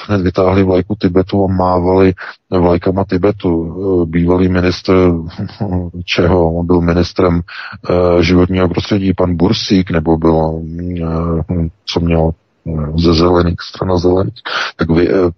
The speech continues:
na ministerstvu vyvěšoval vlajky, že jo, tibetské vlajky. Potom si na to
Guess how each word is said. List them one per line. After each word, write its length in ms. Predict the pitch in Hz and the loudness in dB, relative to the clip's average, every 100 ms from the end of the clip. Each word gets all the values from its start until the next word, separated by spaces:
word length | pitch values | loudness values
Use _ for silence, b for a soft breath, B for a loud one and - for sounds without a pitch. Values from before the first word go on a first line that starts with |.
| - | -4
na 100 | 87 | -2
ministerstvu 560 | 92 95 - 98 104 90 | 0 0 0 0 2 4
vyvěšoval 600 | 85 87 - 92 95 90 | 4 2 0 0 2 2
vlajky, 440 | 87 104 - 80 | 2 0 0 -2
že 120 | 85 | 0
jo, 120 | 85 | 0
tibetské 600 | 82 78 82 - - 92 | 0 -2 -4 -4 -2 0
vlajky. 460 | 87 82 95 - 98 95 B - | 2 2 2 0 -2 -2 B -12
Potom 220 | - 80 80 | -6 -6 -4
si 120 | 85 | -4
na 100 | 80 | -2
to 180 | 87 | -2